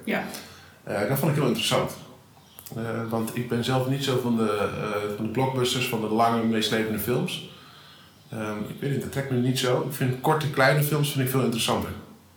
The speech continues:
Speaker 2: Ehm,
Speaker 1: Komt
Speaker 2: en
Speaker 1: het dan omdat je het gevoel dat je dan in één keer heel veel impact kan maken? Of, of waar ligt het aan?
Speaker 2: Nou, ik vind de kunst echt om het kort te houden.
Speaker 1: Ja.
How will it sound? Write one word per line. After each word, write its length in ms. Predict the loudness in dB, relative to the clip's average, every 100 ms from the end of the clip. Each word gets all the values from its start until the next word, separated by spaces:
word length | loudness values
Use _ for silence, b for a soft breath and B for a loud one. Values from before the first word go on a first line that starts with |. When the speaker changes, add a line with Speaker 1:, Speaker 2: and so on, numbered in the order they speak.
| -20 -20 B B B B B B -16
Speaker 2:
Ehm, 340 | -4 -2 0 0 2
Speaker 1:
Komt 100 | 2
Speaker 2:
en 80 |
Speaker 1:
het 80 | 2
dan 140 | 0 0
omdat 260 | 0 0
je 80 | 0
het 80 | -4
gevoel 220 | -2 0
dat 120 | 0 0
je 60 |
dan 140 | 0 0
in 80 |
één 140 | 0 0
keer 80 | 0
heel 140 | 0
veel 100 | 0
impact 340 | 0 0 -2 -2
kan 160 | -2
maken? 360 | 0 0 -2 -4
Of, 140 | -6 -6
of 180 | -6 -4
waar 160 | -2
ligt 180 | -2 -4
het 120 | -6
aan? 220 | -6 -6 -8 -12 -18 -20 -20 -20 -20 -20 -20 -20 -10 2
Speaker 2:
Nou, 240 | 6 6
ik 60 | 6
vind 200 | 4 4
de 60 |
kunst 360 | 6 6 6 2
echt 300 | 2 2 2
om 100 | 2
het 120 | 2 4
kort 180 | 2
te 60 | 2
houden. 320 | 2 2 0 -6
Speaker 1:
Ja. 360 | 2 2 2